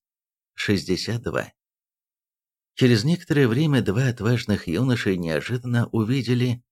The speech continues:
Юэфэя в тот момент, когда тот слушал праведника, осуждавшего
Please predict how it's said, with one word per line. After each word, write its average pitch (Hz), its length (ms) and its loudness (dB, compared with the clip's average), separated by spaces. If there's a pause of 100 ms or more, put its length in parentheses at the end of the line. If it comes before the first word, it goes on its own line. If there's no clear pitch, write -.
Юэфэя 110 880 0
в - 100 -10
тот 95 240 0
момент, 151 400 0 (420)
когда 113 320 2
тот 165 180 0
слушал 151 560 0 (260)
праведника, 107 840 0 (220)
осуждавшего 135 1080 0